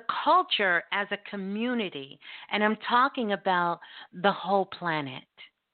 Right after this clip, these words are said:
we have a way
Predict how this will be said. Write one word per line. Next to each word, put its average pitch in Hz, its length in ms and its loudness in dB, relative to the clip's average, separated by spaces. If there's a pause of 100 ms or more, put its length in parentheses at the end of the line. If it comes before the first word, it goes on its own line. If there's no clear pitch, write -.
(4000)
we 330 440 2
have 262 200 2
a 202 100 0
way 180 680 0